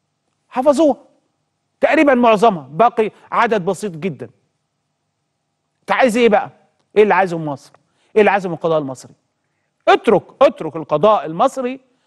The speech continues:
ياخد قراره واحكامه. محدش يتدخل، محدش يتكلم. محدش يتكلم على القضاء المصري. محدش يشكك في القضاء المصري على الاطلاق. لسه بقول لكم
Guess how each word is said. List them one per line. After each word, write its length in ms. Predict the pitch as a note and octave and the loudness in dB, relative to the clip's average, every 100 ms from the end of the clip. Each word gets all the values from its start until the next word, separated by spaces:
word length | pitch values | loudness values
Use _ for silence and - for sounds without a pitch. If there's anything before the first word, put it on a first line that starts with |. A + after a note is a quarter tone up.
| _ | _
ياخد 380 | D#3 F3 F#3 G3 F#3 _ _ _ _ - | 0 2 2 -2 -4 _ _ _ _ -6
قراره 380 | C3+ D#3 G3+ B3 | 0 2 4 2
واحكامه. 640 | - C#3 - - A#2 F#2 - _ _ _ _ _ _ _ _ _ _ | -2 -10 -10 -10 -12 -12 -20 _ _ _ _ _ _ _ _ _ _
محدش 280 | A#3+ F#3+ | -8 -8
يتدخل، 300 | B2+ F#3+ - | -6 -10 -10
محدش 280 | - F#3+ F3 | -18 -16 -16
يتكلم. 380 | - F3 C3 E2+ - _ _ _ _ _ | -6 -4 -4 -6 -18 _ _ _ _ _
محدش 180 | A#3 - | -6 -2
يتكلم 260 | D4 F3+ | -2 0
على 80 | C3 | -4
القضاء 200 | - B2+ | -2 -4
المصري. 340 | A2+ F#2+ - _ _ _ _ _ _ - | -4 -10 -18 _ _ _ _ _ _ -6
محدش 320 | B3 G#3+ - _ - | -6 -4 -10 _ -6
يشكك 500 | E3+ - - G3+ C#3+ | -2 0 -2 -4 -6
في 60 | |
القضاء 300 | C3 - D3 | -6 -2 0
المصري 340 | B2 G#2+ - _ _ | -2 -6 -16 _ _
على 180 | F3+ G3+ | -2 -2
الاطلاق. 520 | C#3+ - C3+ - - _ _ _ _ _ _ _ _ _ _ _ _ _ _ _ _ _ _ | -4 -10 -12 -14 -20 _ _ _ _ _ _ _ _ _ _ _ _ _ _ _ _ _ _
لسه 200 | C4 - | -4 0
بقول 160 | G#3+ G#3+ | 2 2
لكم 200 | C4 | 2